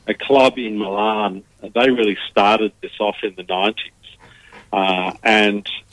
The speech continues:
they were sponsored by Stella Artois. So that was Stella Artois Milano, and basically they went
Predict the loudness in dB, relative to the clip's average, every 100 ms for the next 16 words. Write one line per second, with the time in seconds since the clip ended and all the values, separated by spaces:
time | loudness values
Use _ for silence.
0 | 0 2 4 0 0 0 0 -2 2 0
1 | 2 2 2 2 2 0 2 2 2 -2
2 | -12 _ -6 0 2 2 -2 -2 0 0
3 | -2 -4 -8 -2 0 2 -2 -14 -6 -2
4 | 2 2 2 -2 -6 -10 _ _ -20 -20
5 | -20 _ _ 2 4 4 2 -4 -14 _
6 | 4 4 4 0 -4 0 0 2 -2 2
7 | 4 4 4 0